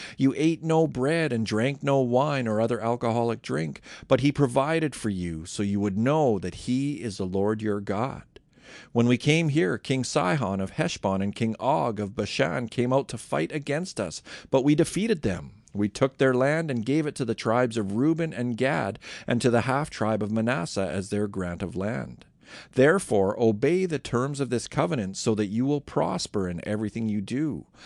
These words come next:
All of you, tribal leaders, elders, officers, all the men of Israel, are standing today in the presence of the Lord your God.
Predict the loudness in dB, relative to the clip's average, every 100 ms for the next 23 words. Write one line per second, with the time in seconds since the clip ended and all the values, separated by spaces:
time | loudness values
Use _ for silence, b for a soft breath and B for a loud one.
0 | B B 6 8 8 8 4 -2 -8 -2
1 | 2 4 4 2 2 2 0 -2 -4 2
2 | 4 4 0 -4 -2 0 0 -4 -2 -2
3 | -4 2 4 4 2 0 0 0 0 -2
4 | 0 -2 0 -2 B B 0 0 2 0
5 | 0 -2 -2 2 4 4 2 0 -2 -4
6 | 0 2 2 0 -6 -8 -6 -2 2 2
7 | 0 -2 -4 -4 -2 -2 -4 -10